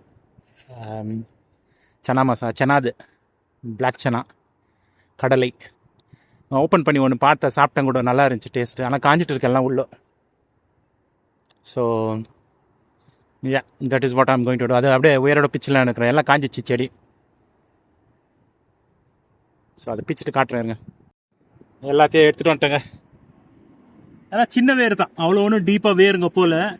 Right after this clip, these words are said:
But, uh, வளர்ச்சி நல்லா இருக்குங்க. பாருங்க, இதெல்லாம் the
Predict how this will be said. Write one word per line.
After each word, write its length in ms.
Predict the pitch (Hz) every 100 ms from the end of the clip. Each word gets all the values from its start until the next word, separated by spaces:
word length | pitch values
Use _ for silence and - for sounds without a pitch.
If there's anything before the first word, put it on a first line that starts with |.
| _ _ _ _ _ _ _ _ _ _
But, 200 | 143 151 -
uh, 800 | 139 131 131 127 123 123 120 127 139
வளர்ச்சி 300 | 208 - 214
நல்லா 240 | 175 185
இருக்குங்க. 300 | 170 160 143 131 - _ _ _ _ _ _ _ _ _ _ _ -
பாருங்க, 220 | 170 156 160 _ _ _
இதெல்லாம் 300 | 135 143 139 - _ _ _ - - - - - _ _ _ -
the 100 | 143